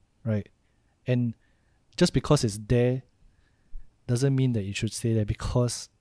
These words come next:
there are laws that have changed over time, right? So if India can do it, if Taiwan can do it, if, you know,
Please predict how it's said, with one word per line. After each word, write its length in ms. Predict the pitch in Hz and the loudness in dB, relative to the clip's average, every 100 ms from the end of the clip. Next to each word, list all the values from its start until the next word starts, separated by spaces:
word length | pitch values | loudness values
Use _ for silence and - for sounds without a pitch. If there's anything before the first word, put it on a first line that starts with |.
| - | -8
there 260 | 113 117 107 | -2 0 2
are 360 | 120 123 120 - _ - | 2 2 0 -6 _ -4
laws 400 | 117 123 127 120 | 4 6 6 4
that 140 | 101 | -2
have 200 | 113 107 | -2 -4
changed 380 | - 117 110 - - | 0 2 2 0 -6
over 240 | 107 101 | -6 -4
time, 400 | - 107 92 98 - _ _ _ _ _ | -6 -4 -4 -6 -12 _ _ _ _ _
right? 280 | 110 101 - _ _ _ _ | -6 -6 -8 _ _ _ _
So 360 | - 151 143 - _ _ _ _ | 2 4 4 0 _ _ _ _
if 220 | 147 - - | 0 2 2
India 260 | 151 175 | 6 6
can 180 | - 113 | 6 6
do 140 | 113 120 | 6 6
it, 160 | 117 | 4
if 160 | 110 - | 2 0
Taiwan 480 | - - 123 127 131 | 0 2 4 6 4
can 200 | 107 101 | 4 4
do 160 | 107 | 4
it, 180 | 107 107 _ _ _ _ _ - | 4 2 _ _ _ _ _ -2
if, 440 | 117 104 - - - _ _ | -2 -2 -6 -10 -10 _ _
you 100 | - | -2
know, 200 | 110 107 | 0 -2